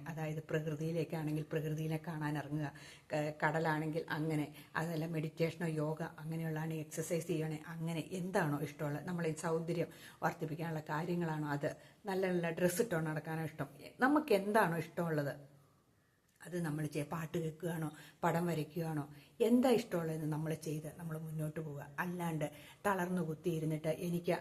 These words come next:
ആ, അങ്ങനെ ടെൻഷനാ, ഇങ്ങനെ ടെൻഷനാ, ഇതൊന്നും പറഞ്ഞിട്ട് ആരും കേൾക്കാനുണ്ടാവില്ല. അതൊക്കെ, ഏ,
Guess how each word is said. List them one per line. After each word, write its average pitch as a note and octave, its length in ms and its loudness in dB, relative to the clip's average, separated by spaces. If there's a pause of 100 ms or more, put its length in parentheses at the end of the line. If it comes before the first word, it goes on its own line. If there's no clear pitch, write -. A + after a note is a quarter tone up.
(120)
ആ, - 20 -4 (260)
അങ്ങനെ F3 240 0
ടെൻഷനാ, D3+ 460 0
ഇങ്ങനെ F3 440 0
ടെൻഷനാ, D#3+ 420 -2
ഇതൊന്നും F3+ 440 -4
പറഞ്ഞിട്ട് D#3 380 -4
ആരും D#3+ 400 -4
കേൾക്കാനുണ്ടാവില്ല. C#3+ 640 -4 (1080)
അതൊക്കെ, G#3+ 520 6
ഏ, F3+ 140 10